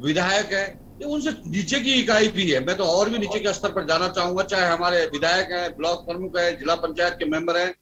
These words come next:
जिला पंचायत के अध्यक्ष हैं, ग्राम प्रधान हैं, क्षेत्र पंचायत है, जो चुने हुए निर्वाचित प्रतिनिधि हैं, उनकी बात तो निश्चित रूप से जो हमारी सरकारी, सरकारी तंत्र है और जो हमारे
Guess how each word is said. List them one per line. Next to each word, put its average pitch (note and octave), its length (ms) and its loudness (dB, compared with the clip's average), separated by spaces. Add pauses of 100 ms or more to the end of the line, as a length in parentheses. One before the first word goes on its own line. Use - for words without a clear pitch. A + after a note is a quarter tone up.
(300)
जिला E3+ 180 4
पंचायत G3 400 0
के F#3+ 80 0
अध्यक्ष E3+ 360 -2
हैं, F#3+ 240 0
ग्राम F#3+ 260 4
प्रधान F#3+ 340 2
हैं, E3+ 200 0
क्षेत्र F#3+ 300 -4
पंचायत F#3+ 480 -2
है, F#3 100 0 (320)
जो F3 100 -2
चुने A#3 260 2
हुए C4 140 8
निर्वाचित G3+ 480 0
प्रतिनिधि F3 420 -4
हैं, C#3 180 -2 (320)
उनकी G#3+ 220 0
बात A3 260 2
तो A3 100 2
निश्चित F#3 360 -2
रूप A3 160 2
से F#3 240 2 (1040)
जो E3+ 180 0
हमारी F#3+ 240 2
सरकारी, G3+ 500 0
सरकारी F#3 400 -2
तंत्र F#3+ 340 -2
है D3+ 200 0 (400)
और F3 160 2
जो G#3 120 2
हमारे F#3+ 320 2